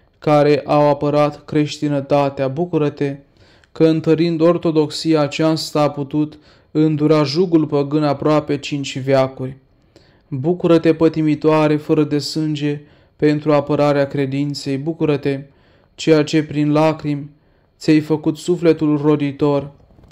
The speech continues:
Bucură-te, cuvioasă Maică Teofana, mult nevoitoare, mângâiere necazuri, în râvnă, în lucrare duhovnicească ai aflat prin cinstirea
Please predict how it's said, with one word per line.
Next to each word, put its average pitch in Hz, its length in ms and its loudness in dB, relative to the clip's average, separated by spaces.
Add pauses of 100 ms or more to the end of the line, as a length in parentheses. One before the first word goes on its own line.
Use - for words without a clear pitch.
(240)
Bucură-te, 156 640 2
cuvioasă 151 680 0
Maică 147 380 0
Teofana, 143 800 -2 (540)
mult 143 340 0
nevoitoare, 139 880 0
mângâiere 147 560 0
necazuri, 147 760 -2 (380)
în 147 160 -2
râvnă, 147 600 2
în 151 120 -4
lucrare 151 800 0 (380)
duhovnicească 151 1000 0
ai 143 80 4
aflat 143 460 0
prin 151 240 2
cinstirea 147 840 0